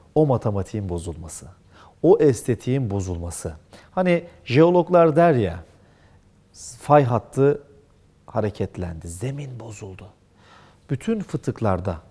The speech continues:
bütün omurga ile ilgili hastalıklarda birinci ortaya çıkan durum o mimarinin, o estetiğinin, o doğal zeminin bozulmasıdır. Hemen o zaman doğal zemin anlatayım ben size.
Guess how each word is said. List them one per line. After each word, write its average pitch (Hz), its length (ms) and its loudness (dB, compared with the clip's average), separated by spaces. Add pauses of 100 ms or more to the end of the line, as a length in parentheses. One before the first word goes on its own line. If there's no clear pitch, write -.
(320)
bütün 170 400 -6
omurga 131 400 -4
ile 127 200 -2
ilgili 113 340 -6
hastalıklarda 98 1000 -8 (480)
birinci 143 720 2
ortaya 117 520 0
çıkan 95 440 -8 (140)
durum 139 500 4 (640)
o 175 460 6 (280)
mimarinin, 127 1120 2 (280)
o 156 200 4
estetiğinin, 110 960 -2 (320)
o 175 300 4
doğal 156 400 6
zeminin 139 720 0
bozulmasıdır. 101 880 0 (220)
Hemen 240 280 4
o 196 80 4
zaman 170 500 2
doğal 165 300 6
zemin 139 340 2
anlatayım 92 500 -2
ben 85 120 -10
size. 76 340 -16